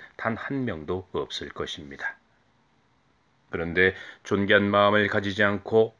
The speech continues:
미천한 마음을 가지고 삶을 살아가고 있습니다.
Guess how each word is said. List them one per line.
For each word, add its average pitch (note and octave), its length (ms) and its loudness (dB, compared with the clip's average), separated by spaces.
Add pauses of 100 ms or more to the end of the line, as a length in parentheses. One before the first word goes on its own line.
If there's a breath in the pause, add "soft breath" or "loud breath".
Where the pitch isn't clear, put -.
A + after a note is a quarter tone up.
(340 soft breath)
미천한 C3+ 500 0
마음을 C#3 400 4
가지고 C3 460 4
삶을 G#2+ 540 0
살아가고 C#2+ 560 -8
있습니다. - 440 -14